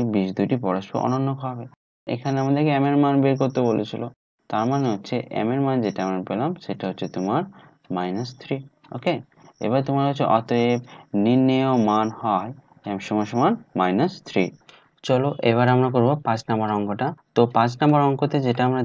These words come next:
দেখতে পাচ্ছি b minus c into x square plus c minus a into x plus a minus b equal to zero। দ্বিঘাত সমীকরণের বীজদ্বয় সমান হলে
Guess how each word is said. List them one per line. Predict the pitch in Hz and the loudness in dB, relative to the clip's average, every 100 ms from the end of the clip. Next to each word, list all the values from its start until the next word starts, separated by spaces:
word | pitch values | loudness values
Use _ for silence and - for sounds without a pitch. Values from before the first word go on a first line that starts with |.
| 120 | 0
দেখতে | 120 117 101 | 0 -2 -4
পাচ্ছি | 98 - - 139 - 107 | -6 -6 -6 -6 -4 4
b | 120 135 | 6 6
minus | 131 131 131 127 - | 4 4 2 -2 0
c | 131 123 123 | 2 2 4
into | 123 120 120 127 - _ _ - | 4 4 2 -2 -4 _ _ -2
x | 120 123 113 | 0 0 -2
square | - 120 120 | 0 0 0
plus | 113 101 117 123 - _ - | -2 -2 -2 -4 -14 _ 0
c | 135 131 127 | 4 4 4
minus | 117 117 123 123 123 120 | 4 4 2 0 -2 0
a | 127 - | 0 2
into | 120 120 127 123 - 107 127 | 0 0 -2 -4 -6 -2 -2
x | 151 - - | -2 -8 -2
plus | 104 101 139 - - - _ 120 | 0 0 -2 -6 -20 -20 _ 2
a | 123 123 | 4 4
minus | 120 120 120 113 104 | 4 4 2 0 0
b | 113 - - | 0 -2 -6
equal | - 107 131 | -4 -2 -2
to | 175 _ 107 101 | -4 _ -2 2
zero। | 117 107 - - 107 | 4 2 -2 -2 2
দ্বিঘাত | 120 156 151 - | 2 2 -2 0
সমীকরণের | 127 131 127 131 117 104 107 104 - 110 | 2 2 2 0 2 0 -2 -4 -2 2
বীজদ্বয় | 120 127 123 127 127 123 | 2 2 2 2 2 -2
সমান | 117 113 120 113 | -2 0 0 0
হলে | 123 120 | 0 2